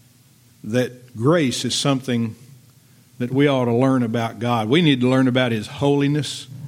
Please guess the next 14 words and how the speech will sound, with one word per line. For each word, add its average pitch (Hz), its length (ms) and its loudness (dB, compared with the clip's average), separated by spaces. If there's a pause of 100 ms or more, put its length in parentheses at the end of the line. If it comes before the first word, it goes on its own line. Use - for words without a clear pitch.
(320)
about 120 300 0
his 107 380 -4 (380)
justice, 151 600 -2
his 104 180 -4
judgments. 156 680 -2 (720)
But 110 220 -8
boy, 156 200 2
we 151 160 2
need 123 180 2
to 107 80 -4
learn 123 200 2
about 117 260 0
his 101 200 -2
grace. 110 640 -6